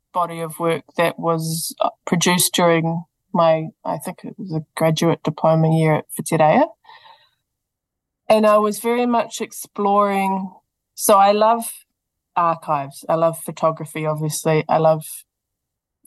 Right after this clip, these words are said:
familial archives, your family archives, your photo albums, um, artifacts of a life. In my job, I'm a librarian, in my day job, in my other life, and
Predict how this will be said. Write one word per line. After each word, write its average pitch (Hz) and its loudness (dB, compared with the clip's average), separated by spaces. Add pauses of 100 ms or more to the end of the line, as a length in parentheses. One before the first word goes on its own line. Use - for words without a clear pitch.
(120)
familial 170 0
archives, 156 -2
your 156 -6
family 160 2
archives, 151 0
your 156 -6
photo 160 0
albums, 151 -4 (1200)
um, 151 2
artifacts 170 -2
of 160 -4
a 160 -2
life. 147 0 (680)
In 202 4
my 185 4
job, 170 2 (260)
I'm 165 -2
a 160 -2
librarian, 185 -2 (360)
in 170 4
my 156 4
day 180 2
job, 170 0
in 156 -8
my 147 -6
other 165 0
life, 165 2 (260)
and 170 -4